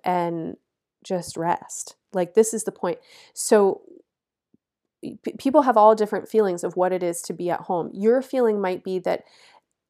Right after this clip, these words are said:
you know, fifteen people are around and ev-, and music is playing and people are smoking and drinking and having a great time and playing cards. So great, you know, give yourself that. And, and if your home is the feeling of,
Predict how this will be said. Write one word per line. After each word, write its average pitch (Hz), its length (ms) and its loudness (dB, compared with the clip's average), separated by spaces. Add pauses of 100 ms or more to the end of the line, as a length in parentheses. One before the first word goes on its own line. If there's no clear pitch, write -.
(220)
you 220 120 -2
know, 185 140 2
fifteen 220 480 2
people 233 300 -2
are 175 200 2
around 170 380 0
and 170 280 -4
ev-, 190 280 2
and 196 160 -2
music 226 380 0
is 180 100 -8
playing 175 540 -2
and 160 160 -6 (420)
people 226 260 0
are 220 100 4
smoking 226 400 2
and 190 140 0
drinking 214 380 2
and 180 120 -2
having 208 240 0
a 185 40 0
great 190 200 -2
time 196 180 -2
and 185 100 -6
playing 175 300 -4
cards. 185 600 0 (300)
So 254 240 4
great, 233 560 2
you 208 180 2
know, 202 220 2
give 233 240 8
yourself 247 380 -2
that. 185 420 -2 (260)
And, 196 180 0
and 196 160 2
if 196 140 -4
your 208 120 -2
home 202 280 0
is 190 140 -2
the 190 80 -4
feeling 185 440 -2
of, 175 220 -4